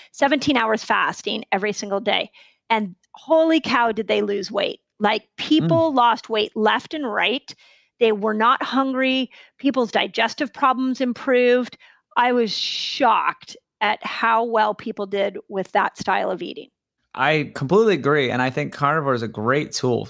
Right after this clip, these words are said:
Speaker 2: for exactly that. Help healing the gut, help being full, doing a reset. And it's kind of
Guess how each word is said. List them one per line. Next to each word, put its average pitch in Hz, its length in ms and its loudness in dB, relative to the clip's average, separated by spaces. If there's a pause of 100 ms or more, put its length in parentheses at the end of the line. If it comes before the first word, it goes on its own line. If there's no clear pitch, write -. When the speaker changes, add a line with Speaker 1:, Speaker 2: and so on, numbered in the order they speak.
Speaker 2:
for 120 160 0
exactly 113 640 0
that. 98 340 -2
Help 117 260 -2
healing 120 340 0
the 104 60 -2
gut, 120 400 0 (220)
help 113 320 0
being 113 220 2
full, 117 520 0 (360)
doing 120 220 4
a 110 60 2
reset. 117 680 2 (200)
And 143 120 2
it's 175 200 0
kind 208 260 2
of 165 240 -2